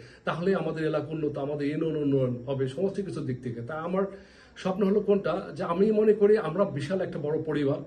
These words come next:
আসলে পরিবার যদি আমরা সবাই মিলেমিশে ভালো মন্দ সমস্ত কিছু, আম, সুখ দুঃখ ভাগাভাগি করে সামনের দিকে এগিয়ে যাই, আমাদের ভিতরে যে নেগেটিভ কোনো সেন্স থাকলে সেগুলোকে ডিলিট করে দেই, আমরা যদি পজিটিভলি চিন্তা ভাবনা করি,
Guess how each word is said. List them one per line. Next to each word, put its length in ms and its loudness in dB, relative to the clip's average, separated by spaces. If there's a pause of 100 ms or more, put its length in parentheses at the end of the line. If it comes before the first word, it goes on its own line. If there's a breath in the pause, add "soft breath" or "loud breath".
(480 loud breath)
আসলে 300 -4
পরিবার 340 2
যদি 180 -2
আমরা 160 0
সবাই 280 -2
মিলেমিশে 460 -2
ভালো 320 -4
মন্দ 340 -2
সমস্ত 380 -6
কিছু, 440 -4 (340 loud breath)
আম, 520 -2
সুখ 280 -2
দুঃখ 380 -6
ভাগাভাগি 520 -6
করে 300 2 (380 loud breath)
সামনের 420 -4
দিকে 180 -6
এগিয়ে 360 0
যাই, 240 0 (240 loud breath)
আমাদের 360 -4
ভিতরে 380 0
যে 140 -4
নেগেটিভ 480 -4
কোনো 160 -2
সেন্স 300 -6
থাকলে 200 -4
সেগুলোকে 440 -6
ডিলিট 360 -6
করে 160 -4
দেই, 300 0 (160 loud breath)
আমরা 200 -4
যদি 220 -6
পজিটিভলি 460 -2
চিন্তা 260 -4
ভাবনা 280 -4
করি, 360 -2